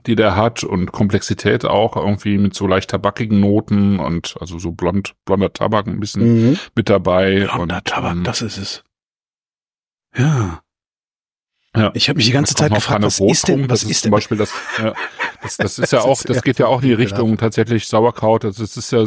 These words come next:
Speaker 1: ähm, äh, sauer vergoren.
Speaker 2: Ja.
Speaker 1: Keine Brottrunk. Äh, Milchsäure vergoren und ich hab diese Milchsäure
Speaker 2: Nee,
Speaker 1: einfach
Speaker 2: null.
Speaker 1: nicht. Und
Speaker 2: Seh ich nicht.
Speaker 1: ich, also
Speaker 2: Nix,
Speaker 1: ich kenn
Speaker 2: gar
Speaker 1: die ja,
Speaker 2: nichts.
Speaker 1: also ich
Speaker 2: Ja,
Speaker 1: mein,
Speaker 2: ja, ja.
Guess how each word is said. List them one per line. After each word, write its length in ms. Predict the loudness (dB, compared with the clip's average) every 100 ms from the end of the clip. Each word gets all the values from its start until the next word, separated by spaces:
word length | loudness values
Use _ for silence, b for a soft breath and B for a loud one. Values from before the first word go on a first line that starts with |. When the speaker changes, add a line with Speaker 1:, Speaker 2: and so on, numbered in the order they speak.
| 0
Speaker 1:
ähm, 480 | -2 -2 -2 -4 -8
äh, 160 | -8 -4
sauer 260 | 0 0 0
vergoren. 520 | -2 2 2 2 -2 _ _ b b b 0
Speaker 2:
Ja. 260 | 2 0 -2
Speaker 1:
Keine 180 | -2 0
Brottrunk. 520 | 0 0 0 -2 -4 B B B B B
Äh, 140 | 0 2
Milchsäure 680 | 2 2 2 4 4 2
vergoren 580 | 0 -4 0 2 2 0
und 220 | -2 -4
ich 80 | -4
hab 100 | -4
diese 180 | -2 0
Milchsäure 520 | -2 -2 -4 -4 0
Speaker 2:
Nee, 100 | 0
Speaker 1:
einfach 180 | 0 2
Speaker 2:
null. 180 | 2 2
Speaker 1:
nicht. 200 | -2 -6
Und 60 | 0
Speaker 2:
Seh 100 | 2
ich 120 | 2
nicht. 160 | 0 0
Speaker 1:
ich, 60 | -4
also 80 |
Speaker 2:
Nix, 180 | -4 -4
Speaker 1:
ich 120 | -4
kenn 120 | -2 0
Speaker 2:
gar 80 | 2
Speaker 1:
die 60 |
ja, 60 | 2
Speaker 2:
nichts. 140 | 2
Speaker 1:
also 160 | 0 -2
ich 60 | 0
Speaker 2:
Ja, 220 | 2 2
Speaker 1:
mein, 100 | 2
Speaker 2:
ja, 160 | 2
ja. 40 | 2